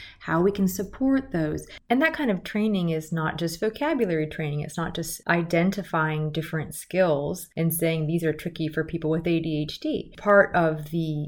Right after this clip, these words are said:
coaching process is looking at something that's difficult for a client and helping them figure out where this is breaking down for them.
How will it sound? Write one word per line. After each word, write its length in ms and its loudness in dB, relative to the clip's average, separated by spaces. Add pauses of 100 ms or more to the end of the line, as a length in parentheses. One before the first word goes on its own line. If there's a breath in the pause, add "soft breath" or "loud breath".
(120)
coaching 480 0
process 580 -6 (220)
is 180 -4
looking 380 -4
at 360 -4
something 280 -2
that's 180 -6
difficult 580 -4
for 160 -4
a 80 -2
client 480 -4
and 280 -2
helping 480 -2
them 140 2
figure 440 -2
out 260 0
where 480 0
this 200 -4
is 120 -2
breaking 500 0
down 340 0
for 100 -12
them. 220 -4